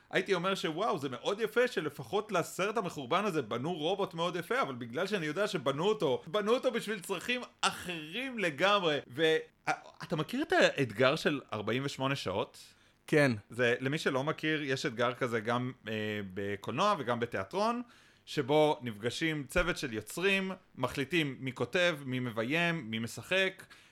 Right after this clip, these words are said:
Speaker 1: אה, במקרה של צילום גם מי מצלם, מי עורך וכל זה. ותוך ארבעים ושמונה שעות אתה צריך להתחיל לכתוב משהו, ובתום ארבעים ושמונה שעות אתה צריך שאו שיהיה לך מחזה קצר או סרט קצר, תלוי לאיזה תחרות אתה הולך.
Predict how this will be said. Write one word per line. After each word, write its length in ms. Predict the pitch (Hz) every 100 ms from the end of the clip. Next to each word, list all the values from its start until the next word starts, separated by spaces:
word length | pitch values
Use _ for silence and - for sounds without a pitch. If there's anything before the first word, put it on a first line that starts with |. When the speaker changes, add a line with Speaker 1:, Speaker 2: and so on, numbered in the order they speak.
| _ 110
Speaker 1:
אה, 220 | 117 110
במקרה 300 | 107 113 139
של 160 | 127 120
צילום 360 | 127 123 123
גם 260 | 113 113 107 104
מי 140 | 107
מצלם, 500 | 107 - 113 135 113
מי 80 | 107
עורך 420 | 101 135 165 -
וכל 300 | 110 107 135
זה. 200 | 117 165 208 - _ _
ותוך 400 | 113 117 190 196 -
ארבעים 600 | 123 107 - - 208 277
ושמונה 380 | 269 - 220 226
שעות 540 | 220 170 139 151 - -
אתה 180 | 127 151
צריך 460 | - 147 160 175 -
להתחיל 540 | 110 107 110 - 240 269
לכתוב 320 | - 240 208
משהו, 380 | 202 196 208 202 151
ובתום 520 | 113 113 - 233 226
ארבעים 300 | 196 185 190
ושמונה 320 | 185 170 180
שעות 280 | 180 180 180
אתה 160 | 135 139
צריך 240 | 147 156
שאו 360 | - 131 139 156
שיהיה 160 | 165
לך 200 | 151 - 123 104 - -
מחזה 340 | 110 120 139
קצר 420 | 202 208 202 190 175
או 120 | 147 131
סרט 360 | - 131 113
קצר, 340 | - 107 135 127
תלוי 280 | 113 120
לאיזה 240 | 123 113 110
תחרות 420 | 117 - 113 110
אתה 120 | 117
הולך. 420 | 92 92 143 -